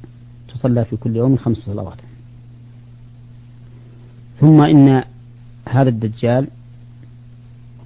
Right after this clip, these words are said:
ما، ما، مع ما يحصل من فتنته العظيمة يوفق الل-، يو-، يوفق الله سبحانه وتعالى، يوفق الله سبحانه وتعالى المؤمنين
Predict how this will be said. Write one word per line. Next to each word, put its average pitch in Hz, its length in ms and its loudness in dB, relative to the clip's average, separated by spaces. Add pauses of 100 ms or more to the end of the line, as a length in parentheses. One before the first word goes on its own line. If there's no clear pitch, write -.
(160)
ما، 120 240 0 (140)
ما، 123 300 -6 (360)
مع 120 180 2
ما 123 120 2
يحصل 117 260 -4
من 117 140 -4
فتنته 113 400 -8
العظيمة 120 520 -2 (1300)
يوفق 135 460 0
الل-، 120 260 -2 (100)
يو-، 123 240 -6 (220)
يوفق 127 480 -4
الله 113 320 -4
سبحانه 113 280 -10
وتعالى، 110 260 -12
يوفق 127 420 -4
الله 117 220 -6
سبحانه 120 300 -10
وتعالى 117 380 -6
المؤمنين 120 480 -2